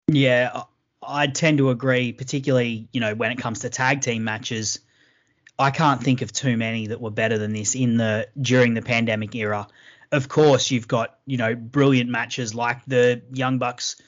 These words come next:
Lucha Bros series that we've, we've had before A E W Dynamite kicked off. You know, some of the ones that, that Kenny and,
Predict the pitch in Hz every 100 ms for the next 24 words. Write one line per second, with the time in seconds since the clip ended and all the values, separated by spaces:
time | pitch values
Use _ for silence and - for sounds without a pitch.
0 | _ _ 143 151 147 135 135 120 107 -
1 | 117 117 110 107 127 117 110 107 _ 131
2 | 113 120 117 110 110 92 _ - 135 123
3 | 131 131 131 123 120 117 117 - 123 120
4 | 117 117 113 113 117 123 113 110 - 104
5 | 98 98 - _ - _ 123 113 110 139
6 | 131 127 123 123 117 120 120 _ _ _
7 | _ _ _ 135 127 - - 135 131 123
8 | 120 113 -